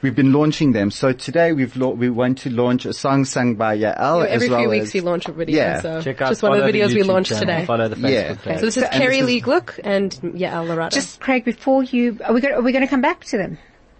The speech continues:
Speaker 4: No, we're not. Okay, then just quickly, before you play that song and before we go out with it, uh, contact details.
Speaker 1: Contact details. So go to, uh, email S A dot creative gatherings dot com at gmail dot com.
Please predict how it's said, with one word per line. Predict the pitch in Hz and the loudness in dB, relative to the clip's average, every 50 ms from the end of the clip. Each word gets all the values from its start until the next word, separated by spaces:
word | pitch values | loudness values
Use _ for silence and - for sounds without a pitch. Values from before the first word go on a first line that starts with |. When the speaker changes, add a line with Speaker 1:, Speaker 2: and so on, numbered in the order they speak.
| _ - - | _ -8 -2
Speaker 4:
No, | 233 240 294 339 302 196 | 0 2 2 2 2 2
we're | 208 220 | 2 2
not. | 233 - 208 - - | 2 0 0 -2 -2
Okay, | - 269 269 | 0 2 2
then | 254 285 269 | 2 2 2
just | 311 - | 0 -2
quickly, | - 392 - 339 | -2 -4 -2 0
before | 285 285 277 - - 320 | 0 0 -2 0 0 2
you | 311 320 | 2 2
play | - 302 285 | 2 2 2
that | 277 262 - | 2 2 0
song | - 262 233 | 0 0 2
and | 226 | 2
before | 226 220 - 269 262 | 2 2 2 0 0
we | 269 | 2
go | 247 247 - | 0 0 0
out | 208 220 - | 0 -2 -2
with | 226 - | 0 -2
it, | 185 185 - - - - - - | -2 -4 -4 -14 -16 -16 -12 -10
uh, | - 220 | -10 -4
contact | - 294 277 240 - 254 226 - | -2 0 0 0 0 -2 -4 -2
details. | 185 160 - - - - - - - - - - - - - _ _ _ _ _ | -6 -8 -8 -8 -14 -16 -18 -20 -20 -20 -20 -20 -20 -20 -20 _ _ _ _ _
Speaker 1:
Contact | - - 147 147 147 156 147 139 - | -2 0 0 0 2 0 -2 -2 0
details. | 139 135 131 - 160 156 160 156 - | -4 -4 -4 -2 -2 -2 -2 -2 -4
So | - - 135 123 123 123 123 - 107 - | -2 0 2 4 4 4 2 0 -4 0
go | - 127 135 | 2 2 2
to, | 135 - - 147 120 - - 120 - - | 2 0 -2 -2 -2 -2 -4 -8 -4 -2
uh, | 123 120 117 107 - - - - | 0 0 0 0 -2 -12 -6 0
email | 160 160 165 165 165 165 151 - - | 2 2 4 4 4 2 2 0 0
S | 131 139 143 - - | -2 -2 -2 0 0
A | 156 139 135 | 0 0 0
dot | 123 - 127 123 117 - | 0 0 0 -2 -2 -6
creative | - - 127 117 117 113 113 98 - | -6 -2 0 2 2 2 0 -2 0
gatherings | 117 110 113 107 120 127 143 160 185 202 214 - - - | 0 0 2 2 2 2 2 2 2 2 0 0 -4 -8
dot | - 107 107 - - | -4 -4 -4 -4 -4
com | - 147 151 165 208 220 220 - _ - | -4 -2 0 2 2 0 0 -2 _ -6
at | 147 135 | -6 -2
gmail | - 131 131 127 127 117 110 | 0 2 4 4 4 2 2
dot | - 104 - | -2 -4 -8
com. | - - 131 151 190 208 | -2 -2 -2 0 0 -4